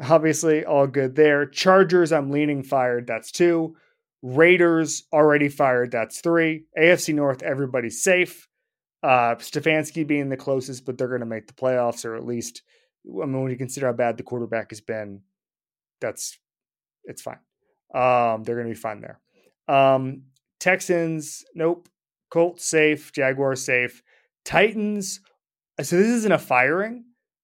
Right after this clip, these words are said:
but the only scenario here is that, and there's been rumblings about that, that Robert Kraft, maybe Vrabel is his white whale, and he would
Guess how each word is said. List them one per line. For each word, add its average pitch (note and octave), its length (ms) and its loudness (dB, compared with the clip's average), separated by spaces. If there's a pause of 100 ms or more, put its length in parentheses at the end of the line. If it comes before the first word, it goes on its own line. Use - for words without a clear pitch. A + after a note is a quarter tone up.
but D#3 220 4
the F3 180 0
only F#3+ 580 2 (680)
scenario D3+ 640 2
here C3+ 260 -4
is A#2 140 -10
that, A#2 360 -4 (580)
and C#3+ 200 -6
there's C3+ 140 -4
been C3+ 160 -8
rumblings D3+ 320 -2
about B2+ 160 -6
that, A2+ 160 -8
that B2 120 -8
Robert B2 340 -4
Kraft, A#2 520 -6 (720)
maybe C3+ 280 -2
Vrabel B2+ 400 -2
is A2 100 -6
his A2 120 -12
white A#2 240 -4
whale, G#2+ 540 -6 (160)
and A#2 120 -8
he A2 120 -12
would G#2+ 240 -14